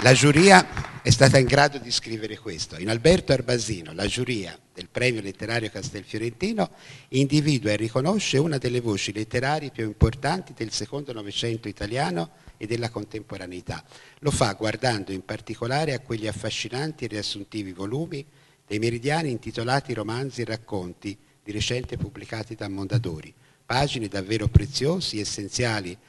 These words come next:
nella storia della nostra letteratura, che consentono di siglare tra passato e presente il protratto formidabile contributo di uno scrittore protagonista quale Arbasino nel corso di tanti anni è stato.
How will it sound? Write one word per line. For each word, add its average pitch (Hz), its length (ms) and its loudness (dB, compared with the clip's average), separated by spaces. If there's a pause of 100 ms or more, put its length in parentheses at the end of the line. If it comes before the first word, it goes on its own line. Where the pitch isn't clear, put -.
(260)
nella 104 200 -2
storia 120 340 4
della 101 160 -2
nostra 101 320 -6
letteratura, 117 600 -6
che 110 160 -6
consentono 104 760 -2
di 95 100 -10
siglare 107 680 -4 (320)
tra 110 140 -6
passato 131 480 0
e - 40 -4
presente 127 640 0
il 110 120 -4
protratto 113 600 -6
formidabile 110 720 -8
contributo 123 760 -6 (360)
di 113 80 0
uno 120 120 4
scrittore 143 500 2
protagonista 113 800 -4
quale 110 240 -2
Arbasino 107 640 -6 (280)
nel 101 180 -12
corso 147 340 -2
di 90 120 -16
tanti 113 360 -6
anni 107 380 -6
è 113 100 -10
stato. 76 560 -12